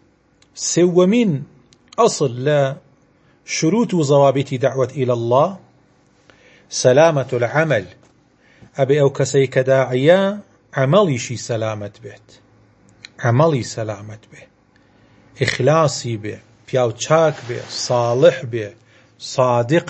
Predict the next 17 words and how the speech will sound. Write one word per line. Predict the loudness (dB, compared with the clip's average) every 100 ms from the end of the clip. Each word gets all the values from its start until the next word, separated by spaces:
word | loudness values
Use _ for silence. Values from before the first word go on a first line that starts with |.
| -6
بێ، | -6 -8 -10 -4
مخلیس | -4 -2 2 2 2 -4
بێ. | -4 -4 -8 -20 _ _ -20 -20 -20 -20 _ _ 2
پس | 2 2 0
ئەو | 2 2 0
ئوسولەی | -6 -4 -2 2 2 2 -2
کە | -2
پێویستە، | 0 0 0 -2 -4 -2
ئەو | -2 -2
شروط | -2 -2 -4
و |
زەوابیتە | -2 2 2 2 0 -4 -2
کە | -4
پێویستە | -2 -2 -2 -4 -4 -2
بۆ | 0 2
داعیەکی | 2 0 -2 -2 -2 -4 -4 -2
دین | 2 2